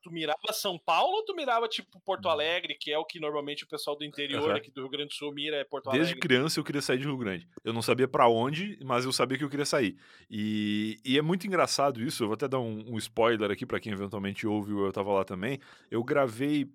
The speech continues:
Speaker 2: o episódio que vai pro ar essa segunda-feira que vem, não sei quando que isso aqui tá indo, mas o, o próximo episódio pra, pra nós dessa linha temporal aqui,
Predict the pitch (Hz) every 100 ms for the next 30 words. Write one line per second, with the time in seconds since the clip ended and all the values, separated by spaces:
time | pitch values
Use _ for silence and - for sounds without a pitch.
0 | - 117 113 117 110 117 107 101 98 -
1 | - 101 92 117 98 - 87 107 147 101
2 | 95 98 92 - 92 87 101 113 90 90
3 | 98 110 107 120 123 131 104 107 104 107
4 | 98 95 87 85 101 92 98 98 95 104
5 | 98 95 98 107 101 92 92 139